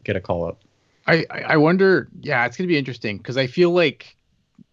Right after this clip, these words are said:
Speaker 2: Balcers is probably a guy who's gonna get that taxi co-, squad, bleh, taxi squad spot before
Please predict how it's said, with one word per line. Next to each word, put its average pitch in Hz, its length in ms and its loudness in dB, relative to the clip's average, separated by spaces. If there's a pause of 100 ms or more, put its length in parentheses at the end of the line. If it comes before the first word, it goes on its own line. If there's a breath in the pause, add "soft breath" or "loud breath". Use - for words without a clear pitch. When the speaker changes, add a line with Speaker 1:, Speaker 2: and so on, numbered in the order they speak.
(400)
Speaker 2:
Balcers 127 520 -6
is 110 120 -12
probably 110 440 -4
a 104 60 -4
guy 104 200 -4
who's 98 120 -10
gonna 104 160 -6
get 98 200 -10
that 95 200 -8
taxi 104 380 -8
co-, - 260 -12
squad, - 540 -6
bleh, 143 600 2
taxi 147 420 -8
squad 113 440 -6
spot - 420 -6
before 107 640 -6